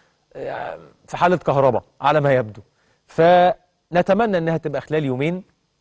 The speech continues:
ولو مش خلال يومين مع الكلام على إنه في تحسن نسبي في ضغط الغاز، نتمنى يا رب في القريب العاجل مشكلة انقطاع التيار الكهربائي تنتهي وتتوقف أو يت-، تتوقف خطة تخفيف الأحمال. لكن في جزء مهم هنا لازم ناخد بالنا منه.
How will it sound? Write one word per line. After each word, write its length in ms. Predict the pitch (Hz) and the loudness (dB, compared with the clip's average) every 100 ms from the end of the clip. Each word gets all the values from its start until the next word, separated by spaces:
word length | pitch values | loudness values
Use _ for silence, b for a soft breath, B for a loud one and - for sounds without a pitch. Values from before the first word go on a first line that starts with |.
| _ | _
ولو 280 | 123 156 175 | 0 2 2
مش 180 | 143 - | -2 -8
خلال 260 | 135 151 | -4 -2
يومين 380 | 135 139 160 160 - | -2 -2 -4 -6 -8
مع 340 | 151 147 147 143 _ _ _ | -4 0 0 -2 _ _ _
الكلام 440 | 135 117 139 170 160 | -12 -6 -2 -2 -2
على 200 | 139 139 | -4 -6
إنه 120 | 139 | -10
في 100 | 143 | -10
تحسن 420 | 151 160 - 139 | -8 -8 -10 -8
نسبي 280 | 139 135 120 | -6 -6 -6
في 260 | - 139 135 - b 135 | -6 -6 -8 -12 b -4
ضغط 260 | 147 - | -4 -4
الغاز، 460 | 117 127 165 131 - _ - | -6 -2 -2 -2 -14 _ -16
نتمنى 320 | 123 156 175 | -8 -4 -2
يا 80 | 135 | 0
رب 180 | 151 131 | -2 -4
في 160 | 156 | -10
القريب 340 | 123 - 127 143 | -12 -8 -6 -2
العاجل 380 | 117 143 151 143 | -2 -2 -4 -8
مشكلة 320 | 110 151 147 | -10 -8 -8
انقطاع 320 | 110 - - 135 | -10 -12 -6 -6
التيار 260 | - 131 | -4 -6
الكهربائي 600 | 143 - 107 117 143 143 - b b | -6 -10 -8 -4 -4 -4 -14 b b
تنتهي 400 | 135 120 147 139 | -6 -2 -2 0
وتتوقف 840 | 120 113 107 120 143 - 135 - - | -2 -4 -4 -2 -2 -6 -8 -10 -10
أو 140 | 113 110 | -8 -6
يت-، 80 | 107 | -8
تتوقف 540 | 117 117 127 131 135 | -8 -6 -6 -6 -8
خطة 260 | - 147 131 | -10 -10 -8
تخفيف 500 | - 110 - 123 - 120 | -10 -14 -10 -10 -10 -12
الأحمال. 500 | 117 117 - 95 85 _ B B B | -10 -10 -12 -12 -14 _ B B B
لكن 260 | 143 180 170 | 0 0 -2
في 140 | 165 | -4
جزء 220 | 202 196 180 | -2 -2 0
مهم 240 | 180 196 | 0 0
هنا 120 | 190 | 0
لازم 220 | 185 165 | 0 -2
ناخد 240 | 165 - 139 | -4 -4 -2
بالنا 200 | 143 127 | -2 -2
منه. 240 | 110 87 | -6 -10